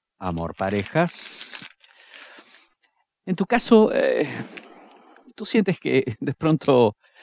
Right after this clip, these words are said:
eh, la familia de tu pareja puede ser un obstáculo. A veces también la tuya propia también. Como que hay, pues, intromisiones, hay, hay situaciones que no debieran ocurrir,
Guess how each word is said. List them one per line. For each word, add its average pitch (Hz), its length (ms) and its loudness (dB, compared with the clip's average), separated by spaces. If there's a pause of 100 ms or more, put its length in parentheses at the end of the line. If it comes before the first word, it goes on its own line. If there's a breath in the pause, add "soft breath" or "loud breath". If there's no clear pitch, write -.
(200 loud breath)
eh, - 840 -8
la 120 120 -2
familia 117 1080 4
de 80 440 -6
tu 104 120 -12
pareja 123 380 0
puede 120 200 0
ser 117 240 -2
un 107 140 2
obstáculo. - 800 -10 (960 loud breath)
A 127 120 4
veces 120 240 2
también 120 280 4
la 110 120 4
tuya 110 240 4
propia 107 420 2
también. 92 640 0 (340 soft breath)
Como 131 220 0
que 127 160 4
hay, 143 220 6
pues, 123 400 -2
intromisiones, 151 1400 2
hay, 147 240 -4
hay - 480 -4
situaciones 147 840 -2
que 135 720 0
no 113 300 2
debieran 127 380 4
ocurrir, 139 680 2